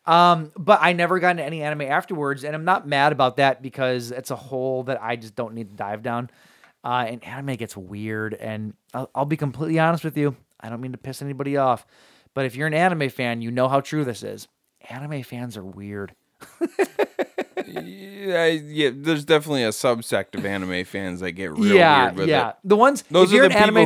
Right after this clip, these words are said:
Speaker 2: who
Speaker 1: fan
Speaker 2: are also into, into, like, hentai and stuff like that.
Speaker 1: Yeah, if you're an
Speaker 2: <laughs>
Speaker 1: anime fan and you, and, and you're pissed off at me saying that, you know deep down inside, you're not that person, but you know the people that are.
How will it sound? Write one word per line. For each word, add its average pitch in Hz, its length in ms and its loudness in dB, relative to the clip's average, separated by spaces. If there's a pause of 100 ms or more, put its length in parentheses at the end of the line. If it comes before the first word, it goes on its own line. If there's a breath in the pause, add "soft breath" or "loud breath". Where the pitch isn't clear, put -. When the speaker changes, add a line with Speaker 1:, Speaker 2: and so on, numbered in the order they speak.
Speaker 2:
who - 0 -
Speaker 1:
fan 151 100 10
Speaker 2:
are 143 60 10
also 143 220 6
into, 123 200 0 (100)
into, 117 180 0
like, 98 260 0
hentai 95 580 -8
and 87 120 -10
stuff - 280 -10
like 85 220 -8
that. - 80 0
Speaker 1:
Yeah, 143 240 6
if 147 120 0
you're 202 140 6
an 226 60 0
Speaker 2:
<laughs> - 20 -2
Speaker 1:
anime 180 360 6
fan 143 320 0
and 139 180 -8
you, 135 100 -8
and, 135 260 -6
and 131 280 -8 (360)
you're 143 200 -2
pissed 175 280 -2
off 160 160 6
at 139 60 -14
me 143 120 -6
saying 143 320 -2
that, 123 200 0
you 143 140 -6
know 147 220 4
deep 143 260 -2
down 131 160 2
inside, 117 480 2
you're 147 140 0
not 147 260 4
that 120 160 0
person, 120 360 -4
but 98 120 -12
you 110 80 -14
know 120 200 -6
the 113 80 -6
people 110 260 -14
that 104 100 -10
are. 95 280 -10